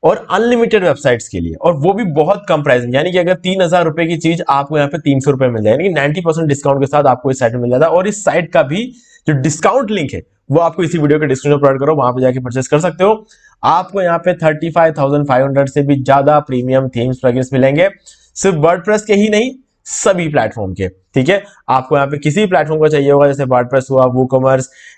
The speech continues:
आप चाहो तो Drupal, Magento, Joomla, एचटीएमएल, Elementor के टेम्पलेट, सब कुछ मिलेगा आपको यहाँ पे साइट पे। तो आपको जो भी लेना है आप ले सकते हो, लिंक आपको डिस्क्रिप्शन में मिल जाएगा। चलिए, अब सबसे पहले हम जाएंगे प्लगइन्स में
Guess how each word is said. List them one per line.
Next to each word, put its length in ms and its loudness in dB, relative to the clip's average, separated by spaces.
आप 240 0
चाहो 240 2
तो 180 2
Drupal, 640 2
Magento, 580 2
Joomla, 500 2
एचटीएमएल, 720 2
Elementor 600 2
के 220 2
टेम्पलेट, 580 0
सब 240 -2
कुछ 160 0
मिलेगा 300 2
आपको 220 -2
यहाँ 140 -4
पे 200 -8
साइट 240 -12
पे। 80 -12
तो 320 -4
आपको 260 0
जो 140 0
भी 120 0
लेना 220 0
है 240 -2
आप 240 -2
ले 160 0
सकते 280 -4
हो, 120 4
लिंक 280 -2
आपको 240 -2
डिस्क्रिप्शन 460 -8
में 140 -2
मिल 160 -6
जाएगा। 320 -14
चलिए, 300 0
अब 140 0
सबसे 240 -2
पहले 220 0
हम 180 -4
जाएंगे 460 -2
प्लगइन्स 480 0
में 120 2